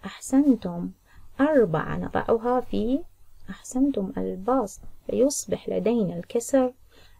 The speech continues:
أربعة على خمسة. أحسنتم. يقرأ أيضًا أربعة أخماس.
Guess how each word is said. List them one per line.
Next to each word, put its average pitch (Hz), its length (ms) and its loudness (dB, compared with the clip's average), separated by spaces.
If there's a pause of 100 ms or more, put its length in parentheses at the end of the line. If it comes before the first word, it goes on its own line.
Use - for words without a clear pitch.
(180)
أربعة 202 920 0 (480)
على 170 260 0
خمسة. 302 440 -4
أحسنتم. - 580 2 (960)
يقرأ - 480 2 (140)
أيضًا 233 560 2 (1000)
أربعة 175 640 2
أخماس. 233 720 2